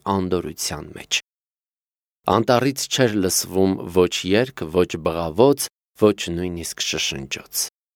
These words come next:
Լսվում էր միայն համաչափ ճողփյունը թիերի, որոնցով անդադարն ու գազանորսը առանց շտապելու տապանն առաջ էին շարժում դղյակի ուղղությամբ։ Խատերը գնաց դեպի նավախելը,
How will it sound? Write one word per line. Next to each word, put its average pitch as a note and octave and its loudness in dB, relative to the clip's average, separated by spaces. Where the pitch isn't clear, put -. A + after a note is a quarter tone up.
Լսվում E3+ 6
էր E3 6
միայն C3 2
համաչափ A#2 0
ճողփյունը A2 2
թիերի, E2 -2
որոնցով G2 4
անդադարն F#2 0
ու F2 -2
գազանորսը F#2 4
առանց A#2+ 2
շտապելու G2+ 2
տապանն A#2+ 2
առաջ G#2 2
էին F2+ 0
շարժում G2 2
դղյակի F2 -2
ուղղությամբ։ - -6
Խատերը E3 2
գնաց A#2+ 0
դեպի G2+ 2
նավախելը, F#2+ 4